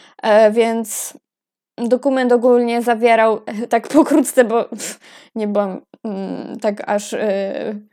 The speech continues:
miła, że przeczytałam go, bez przesady. <laughs> Będę czytać tysiąc pięćset stron jakiegoś świra,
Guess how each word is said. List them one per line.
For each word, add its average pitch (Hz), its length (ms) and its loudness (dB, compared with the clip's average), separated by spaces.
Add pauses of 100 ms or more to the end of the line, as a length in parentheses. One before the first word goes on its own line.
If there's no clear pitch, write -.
miła, 214 280 0
że 214 100 -4
przeczytałam 208 600 -8
go, 190 100 -8 (320)
bez 202 160 -8
przesady. 202 520 -8 (460)
<laughs> 214 440 -6
Będę 208 320 -2 (240)
czytać 226 300 0
tysiąc 233 280 -8
pięćset 233 240 -2
stron 233 200 -10
jakiegoś 226 260 -8
świra, 190 500 -4